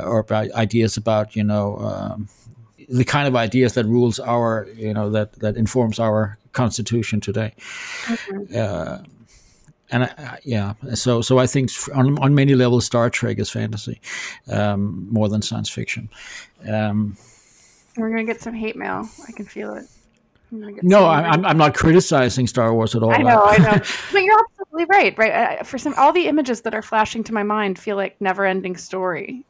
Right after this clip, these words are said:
Speaker 2: right?
Speaker 1: Yeah.
Speaker 2: Uh, it's, it, and even the outfits that they wear are reminiscent of, of almost medieval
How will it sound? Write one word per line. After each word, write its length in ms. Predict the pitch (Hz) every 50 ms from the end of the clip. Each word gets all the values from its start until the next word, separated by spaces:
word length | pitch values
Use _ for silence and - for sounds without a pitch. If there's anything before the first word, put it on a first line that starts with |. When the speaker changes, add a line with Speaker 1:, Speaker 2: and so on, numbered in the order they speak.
| _ _ -
Speaker 2:
right? 300 | - - - 131 113 107 113 -
Speaker 1:
Yeah. 80 | 185
Speaker 2:
Uh, 160 | 175 160 156 139 - - - - - - -
it's, 220 | - - - - -
it, 220 | 208 202 208 - -
and 160 | - 220 226
even 220 | 262 269 302 294
the 100 | 247 - -
outfits 480 | - 202 269 - _ - 160 - - -
that 120 | 160 -
they 140 | - - 160
wear 380 | 180 196 175 175 170 175 175 180
are 40 |
reminiscent 640 | 180 190 185 180 175 175 180 175 - - 185 - 202
of, 180 | 190 190 - - - -
of 280 | - 190 196 185 190 208 214 - _ 269 - -
almost 320 | - - 185 165 208 - 208
medieval 720 | 196 190 208 190 185 185 180 175 170 170 196 220 233